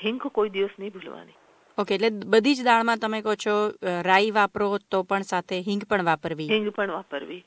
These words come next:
Speaker 2: વઘારની
Speaker 1: અને
Speaker 2: વાત છે. હમ.
Speaker 1: હા, ધારી. અને પછી જે આપણે ઓલા હોય ને, અ, રાજમા હોય કે છોલા હોય,
Speaker 2: કઠોળ,
Speaker 1: એમાં,
Speaker 2: હા.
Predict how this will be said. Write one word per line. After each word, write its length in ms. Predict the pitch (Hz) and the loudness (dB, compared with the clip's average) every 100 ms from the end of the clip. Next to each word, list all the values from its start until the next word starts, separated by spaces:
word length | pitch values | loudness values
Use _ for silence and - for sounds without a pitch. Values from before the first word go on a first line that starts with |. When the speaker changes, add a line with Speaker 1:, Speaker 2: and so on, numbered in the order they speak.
| 175 | -4
Speaker 2:
વઘારની 460 | 190 185 180 180 | 0 2 2 2
Speaker 1:
અને 40 | 202 | 0
Speaker 2:
વાત 140 | 160 | -4
છે. 240 | - 165 165 | -8 -12 -10
હમ. 180 | 226 294 | -10 -8
Speaker 1:
હા, 200 | 196 185 | 0 2
ધારી. 260 | 180 170 165 | 2 0 0
અને 200 | 180 208 | 0 0
પછી 360 | 214 214 254 | -2 -2 -4
જે 300 | 247 254 262 - | -4 -4 -4 -6
આપણે 320 | - 214 208 | -2 2 4
ઓલા 220 | - 202 | 2 0
હોય 140 | 226 339 | 0 -2
ને, 220 | 226 - | -2 -4
અ, 180 | 180 170 | -4 2
રાજમા 420 | 175 165 175 180 | 4 4 2 -6
હોય 220 | 196 175 | -4 -4
કે 140 | 180 185 | -4 -6
છોલા 380 | - 175 180 208 | -6 -6 0 0
હોય, 380 | 202 170 196 _ _ _ _ - | 0 -4 -4 _ _ _ _ 0
Speaker 2:
કઠોળ, 340 | 196 - 202 | 0 4 2
Speaker 1:
એમાં, 200 | 285 214 | 4 2
Speaker 2:
હા. 140 | 208 | 0